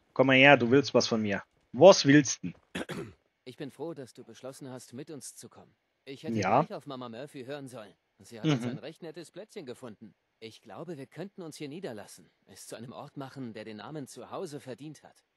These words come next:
Speaker 2: Was meinst du?
Speaker 1: Äh, ja, gut, äh, was wollt's denn ihr an Miete zahlen, ne? Also, es, mei, es ist ja, äh, mein Zuhause so gesehen. Aber ich erklär's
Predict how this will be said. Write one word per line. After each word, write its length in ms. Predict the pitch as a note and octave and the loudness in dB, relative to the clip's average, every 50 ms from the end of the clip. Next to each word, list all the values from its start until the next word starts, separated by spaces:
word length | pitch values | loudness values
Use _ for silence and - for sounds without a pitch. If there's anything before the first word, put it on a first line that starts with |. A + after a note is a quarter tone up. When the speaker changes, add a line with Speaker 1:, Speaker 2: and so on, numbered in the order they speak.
| _ _ _ _ | _ _ _ _
Speaker 2:
Was 140 | - - - | -20 -20 -18
meinst 240 | D#3+ E3+ D#3+ - - | -18 -18 -16 -12 -10
du? 140 | G#3 D#3 - _ _ _ _ _ _ _ _ _ _ _ _ _ _ _ _ - - - - - - - - - - - - - - - - _ - | -10 -10 -12 _ _ _ _ _ _ _ _ _ _ _ _ _ _ _ _ -12 -10 -10 -10 -12 -10 -10 -10 -8 -8 -8 -8 -10 -12 -14 -18 _ -4
Speaker 1:
Äh, 300 | D3+ D#3+ D#3 D#3+ D#3 D#3 | 2 4 8 8 8 8
ja, 560 | D#3 D3 C#3+ C#3 C#3+ D3 D3 D#3+ F3 F#3 F#3+ | 6 4 4 8 10 10 12 12 12 12 10
gut, 320 | - - F#3+ G#3 G3+ D#3+ | 8 4 2 2 2 2
äh, 240 | D3 C3+ D3 D3+ D3 | 4 4 4 6 6
was 200 | D3+ D#3 - - | 6 4 4 6
wollt's 280 | D#3 D#3 F#3 - - - | 8 8 8 6 2 -2
denn 100 | F#3+ E3+ | -2 0
ihr 120 | D3+ C#3+ | 0 2
an 100 | C#3 C#3+ | 2 2
Miete 340 | D#3 F#3 G#3+ - - F#3 C3 | 2 2 0 4 2 2 2
zahlen, 380 | - - C#3+ C3 B2 A#2+ A#2 | 2 2 2 2 2 2 0
ne? 260 | A#2+ C3+ D#3+ F#3 G3 F3+ - - - C3 | 0 2 4 4 4 2 -2 -10 -14 -6
Also, 680 | - D3 D3+ D#3 C#3+ C3 D3+ D3 C#3+ C#3+ C#3+ C#3+ C#3+ A#2+ - - _ _ - - - G#2 G2+ A2 | 0 0 0 0 2 2 4 6 8 10 10 10 8 6 2 -6 _ _ -20 -20 -16 -16 -12 -8
es, 720 | C3+ D3 C#3 - - - - - - - - - - - - | -6 -6 -4 -2 -2 -2 -2 -2 -2 -2 0 -2 -2 -4 -4
mei, 340 | D3+ D3+ D3+ D#3 E3+ E3+ D3 D#3 D#3 | -2 2 4 4 4 4 0 -4 -8
es 200 | D3 C3+ - - E3 | -8 -8 -6 -6 -4
ist 220 | D#3 - - - | -4 -2 -2 4
ja, 340 | E3 D#3 D3+ D3 D3 - - - | 6 8 10 10 8 6 4 -2
äh, 180 | D3+ C#3+ C#3 C3 - C#3 C#3 | -4 -4 -4 -4 -8 -16 -10
mein 260 | D3 D3 C#3+ D#3 C#3 | -2 0 0 0 2
Zuhause 460 | - - C#3 B2+ D#3+ A3 B3 A3+ G3+ | 2 4 8 10 10 10 10 8 2
so 140 | B2+ C3+ C3 | 0 0 0
gesehen. 360 | A#2+ A#2 A2 G#2+ A2 G#2 G2 - _ _ _ _ _ _ _ _ _ _ _ _ _ _ _ _ _ _ - - - - - - - - - - _ _ _ _ _ _ _ _ _ _ | -2 -2 -4 -4 -6 -6 -8 -10 _ _ _ _ _ _ _ _ _ _ _ _ _ _ _ _ _ _ -20 -16 -14 -12 -12 -12 -12 -14 -18 -20 _ _ _ _ _ _ _ _ _ _
Aber 180 | - C3+ D3+ D3+ | 6 8 10 10
ich 100 | C#3+ B2 D3 | 10 10 10
erklär's 600 | C3+ B2+ A2 - - C3 C3 C#3 D3 - - - | 8 8 6 2 6 8 10 10 10 8 4 -4